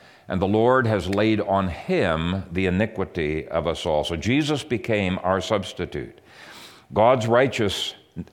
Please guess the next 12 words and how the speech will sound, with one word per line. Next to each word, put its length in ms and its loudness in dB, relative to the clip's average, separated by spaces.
wrath, 640 4
his 160 -2
righteousness, 720 0
made 340 2
him 240 0
pour 440 0
out 300 2
his 260 -2
wrath 400 0
upon 360 -2
his 180 -6
Son, 460 -6